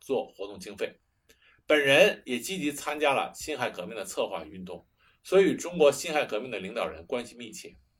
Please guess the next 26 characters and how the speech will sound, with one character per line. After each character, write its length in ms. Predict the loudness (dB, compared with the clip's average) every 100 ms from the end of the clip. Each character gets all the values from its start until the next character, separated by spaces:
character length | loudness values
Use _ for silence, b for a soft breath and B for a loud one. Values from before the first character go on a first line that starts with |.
| _ _ b _
在 140 | 2 4
上 220 | 6 4
海 120 | 2
期 160 | 0 -4
间， 320 | -2 -4 -8 _ -12
李 120 | -2
范 160 | -2
氏 380 | -2 -4 -6 -8 _ _ -12
是 180 | -6
申 220 | -2 0 0
圭 160 | 0
植 420 | -2 -4 -6 -8 _ _ _ _ _ _ 6
和 180 | 8
孙 180 | 8 6
中 160 | 6 6
山 220 | 6 4
之 140 | 2
间 180 | 2 4
的 120 | 4 0
联 120 | -2
络 160 | -4
员， 240 | -6 -12 -20 _ _ _ _
他 120 | 4 6
的 80 |
视 220 | 6 4 -2
野 220 | -2